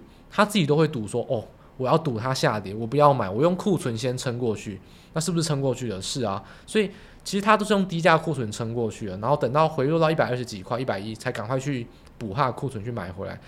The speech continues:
所以相对而言，零售端其实在那一波油价涨到一百四，其实根本都没有去上涨。但是五月以来，这一波油价的涨幅是非常稳定的上涨，然后突破一百二十块，就是我们上周讲很关键的价位。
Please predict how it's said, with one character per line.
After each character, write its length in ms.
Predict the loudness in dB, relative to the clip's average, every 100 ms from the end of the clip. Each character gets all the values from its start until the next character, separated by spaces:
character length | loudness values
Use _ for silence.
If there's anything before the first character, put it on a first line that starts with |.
| -20 -20 -2
所 100 | 2
以 20 |
相 160 | 4 4
对 120 | 4
而 20 |
言， 100 | 4
零 140 | 2
售 180 | 2 2
端 160 | 4 2
其 160 | 0
实 80 | -4
在 140 | 0 0
那 160 | 0
一 100 | 0
波 220 | 0 0
油 160 | 2 2
价 140 | 2
涨 100 | 0
到 60 | -4
一 80 | -4
百 120 | -6
四， 140 | -6
其 160 | -6 -6
实 60 | -4
根 160 | -2
本 120 | 0
都 140 | 0 0
没 220 | 0 0
有 200 | -2 -4
去 300 | -6 -6 -6
上 300 | -2 -4 -4
涨。 180 | -10 -14 -18 -20 -20 -4
但 100 | -2
是 60 |
五 220 | 0 -2 2
月 160 | 2
以 20 |
来， 260 | 2 0 -4 -14 -20 -2
这 120 | 2
一 60 | 2
波 220 | 4 4
油 200 | 4 4
价 200 | 6 6
的 120 | 4
涨 240 | -2 -8
幅 160 | -10 -10
是 140 | -8
非 260 | -6 -4 -2
常 240 | -2 -2
稳 160 | -2 -4
定 140 | -6
的 80 | -6
上 240 | -6 -6 -6
涨， 180 | -8
然 80 | -8
后 60 | -8
突 140 | -6
破 180 | 0 0 2
一 40 |
百 140 | 0
二 80 | -2
十 160 | -4 -8
块， 260 | -4 -4 -4
就 120 | -4
是 60 | -4
我 60 |
们 80 | 0
上 180 | 0 0
周 100 | -2
讲 200 | -4 -6
很 120 | -6
关 200 | -2 0
键 100 | 0
的 80 | -2
价 240 | 0 -2 0
位。 180 | -4